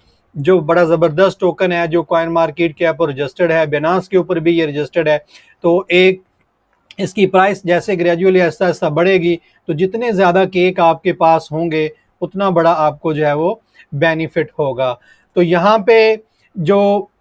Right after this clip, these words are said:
working plan भी है, एक तो है कि आप stay करके बैठ जाएं, आप जो है वो अपने cake को बढ़ाते चले जाएं और enjoy करें। Plus अगर आप यहाँ पे effort करते हैं, आगे refer करते हैं, एक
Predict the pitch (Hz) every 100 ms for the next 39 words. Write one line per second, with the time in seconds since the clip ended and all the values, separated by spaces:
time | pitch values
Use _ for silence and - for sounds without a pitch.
0 | _ - 139 185 185 233 233 185 202 202
1 | 196 202 202 202 196 190 190 208 196 185
2 | 196 170 147 - 185 180 196 185 190 175
3 | 175 160 180 165 156 _ _ 147 165 165
4 | 170 170 170 165 180 170 - 180 165 135
5 | 180 156 170 170 165 165 165 147 156 156
6 | 135 156 156 - _ _ _ 214 233 226
7 | 214 190 214 196 185 175 175 180 190 180
8 | 165 160 196 165 180 151 185 175 170 156
9 | _ _ _ 180 175 180 165 165 185 196
10 | 185 170 147 170 175 170